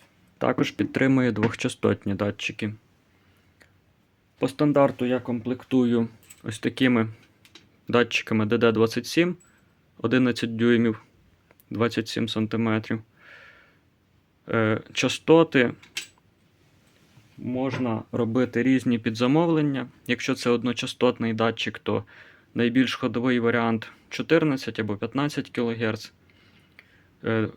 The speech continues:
по металопластиці і дрібних цілях можливі варіанти двадцять п'ять кілогерц. Якщо це двохчастотний датчик, то комплектую зазвичай, е,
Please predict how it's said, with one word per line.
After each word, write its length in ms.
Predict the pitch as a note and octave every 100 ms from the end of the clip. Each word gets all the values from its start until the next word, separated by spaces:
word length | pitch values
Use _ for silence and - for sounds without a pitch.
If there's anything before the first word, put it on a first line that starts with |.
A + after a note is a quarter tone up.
| _
по 160 | C#3 C3+
металопластиці 1080 | B2+ B2 B2 B2 B2+ B2+ C3 - A#2 -
і 500 | G#2+ - A2 A2 G#2+ - - _ _ -
дрібних 540 | - A2 A2 B2+ A#2 -
цілях 520 | - A#2+ G#2+ G2+ - -
можливі 460 | - G#2+ A#2 A#2+ A2
варіанти 480 | G#2+ A2+ A2 A2 G2+
двадцять 420 | G2+ G#2+ A2+ -
п'ять 240 | C#3+ C#3
кілогерц. 600 | - A#2+ A2+ A2+ G#2+ - _ _ _ _ _
Якщо 320 | A#2 A2 - C3+
це 140 | C3
двохчастотний 720 | A#2+ B2+ - - D#3+ D#3+ D3
датчик, 440 | C3 C3 - - -
то 120 | A2+
комплектую 800 | A2+ A2 A2+ - C3+ C3 B2 A2+ _ _ -
зазвичай, 640 | A#2 A2+ B2 - B2+ A#2+ - _ - - - - _ -
е, 320 | A#2+ A2+ G#2+